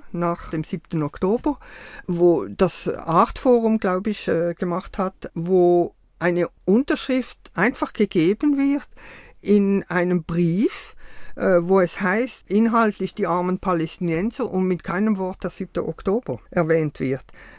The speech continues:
Israel musste doch reagieren nachher. Und das war auch generell so ein merkwürdiges Schweigen gegenüber jeglicher Jüdischkeit, ob das jetzt Israel war oder weltweit.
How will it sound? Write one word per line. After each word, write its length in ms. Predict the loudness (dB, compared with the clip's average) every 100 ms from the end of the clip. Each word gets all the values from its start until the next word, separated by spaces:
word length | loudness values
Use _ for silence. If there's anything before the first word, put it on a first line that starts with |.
| 0
Israel 540 | 6 6 6 4 4 2 -6 0
musste 560 | 6 6 6 2 0
doch 200 | 2 0
reagieren 580 | 2 0 0 -2 0 0
nachher. 540 | -2 -4 -4 -4 -4 -8 -18 -20 -20 -6
Und 320 | 0 0 0 -12 -2
das 200 | 0 2
war 220 | 2 0 0
auch 280 | -4 -4 -12 _ _ 2
generell 540 | 4 4 2 2 0
so 160 | -2 -4
ein 280 | 0 2 4
merkwürdiges 800 | 2 -2 -4 -6 -6 -6 -10 -6
Schweigen 800 | -4 -2 0 0 0 0 0 0
gegenüber 580 | -2 -2 -4 -4 -4 -8
jeglicher 720 | -4 2 4 2 -4 -6 -4
Jüdischkeit, 960 | -2 -2 -4 -8 -6 -4 -2 -4 -10 -20 _ -4
ob 240 | -4 0
das 220 | -2 0
jetzt 360 | -2 -2 -6 -20 _ -8
Israel 520 | -6 -2 0 2 4
war 340 | 2 0 -2 -6 -20 -20 -20 -20 -20 -20 0
oder 540 | 6 8 6 2 -2 0
weltweit. 720 | 2 2 0 0 0 -4